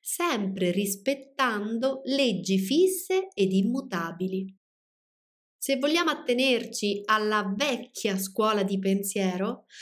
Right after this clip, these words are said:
possiamo affermare che il principio maschile si realizza in Dio Padre, quello femminile in Madre Natura.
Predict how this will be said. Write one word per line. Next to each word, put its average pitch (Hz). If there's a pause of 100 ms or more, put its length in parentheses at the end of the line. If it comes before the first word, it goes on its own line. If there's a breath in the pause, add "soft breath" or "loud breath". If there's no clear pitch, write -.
(200 loud breath)
possiamo 311
affermare 240
che 269
il 254
principio 269
maschile 311
si 262
realizza 262
in 247
Dio 262
Padre, 190 (320 loud breath)
quello 285
femminile 247
in 226
Madre 208
Natura. 175